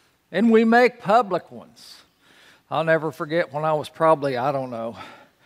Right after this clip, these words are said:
twenty-five, twenty-six years old, hard to remember. But I was, uh, driving a truck in the Midland, Odessa area. Now, I don't know, I hadn't been to Midland, Odessa in quite a few years. Don't know how many times you've ever been there, if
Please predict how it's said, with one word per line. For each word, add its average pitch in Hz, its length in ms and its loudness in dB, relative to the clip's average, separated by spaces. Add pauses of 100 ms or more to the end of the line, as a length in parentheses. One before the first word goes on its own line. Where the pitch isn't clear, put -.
(420)
twenty-five, 143 560 -2
twenty-six 139 580 -8
years 127 280 -8
old, 113 300 -8
hard 127 240 -4
to 113 40 -12
remember. 110 480 -10 (800)
But 135 420 -2
I 139 280 0
was, 127 400 -6
uh, 117 260 -2 (400)
driving 160 360 6
a 123 40 -8
truck 185 340 -2
in 151 100 -8
the 131 60 -8
Midland, 143 360 -4
Odessa 147 440 0
area. 113 360 -6 (760)
Now, 139 400 0 (140)
I 147 140 0
don't 190 160 2
know, 170 460 2 (220)
I 135 140 -6
hadn't 160 220 0
been 160 160 -2
to 147 80 -6
Midland, 143 360 -2
Odessa 139 440 -4
in 120 60 -12
quite 147 280 2
a 127 40 -6
few 139 180 -10
years. 135 320 -4
Don't 139 240 -6
know 139 180 -4
how 139 120 -4
many 131 180 -8
times 135 340 -6
you've 135 160 -8
ever 123 220 -6
been 127 240 -8
there, 123 180 -8
if 127 240 -14